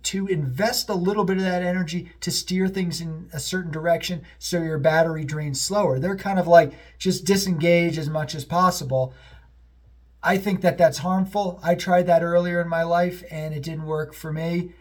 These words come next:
I would encourage you to experiment with different things, but maybe consider, okay, how many times am I hanging out with people every week? If you're not hanging out with anyone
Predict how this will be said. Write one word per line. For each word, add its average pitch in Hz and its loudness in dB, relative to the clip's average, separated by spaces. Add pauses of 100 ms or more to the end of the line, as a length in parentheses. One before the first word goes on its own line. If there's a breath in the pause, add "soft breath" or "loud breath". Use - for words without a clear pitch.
(1080 loud breath)
I 143 -6
would 151 -2
encourage 156 -4
you 170 -2
to 156 -6
experiment 160 0
with 156 -6
different 156 -6
things, 185 -2
but 175 -6
maybe 170 -4
consider, 190 -4
okay, 196 2 (920 soft breath)
how 202 -2
many 214 0
times 196 2
am 185 0
I 180 2
hanging 185 0
out 180 2
with 175 -6
people 180 -4 (200)
every 170 0
week? 180 2
If 131 -6
you're 175 -4
not 214 0
hanging 190 -2
out 190 0
with 165 -2
anyone 156 0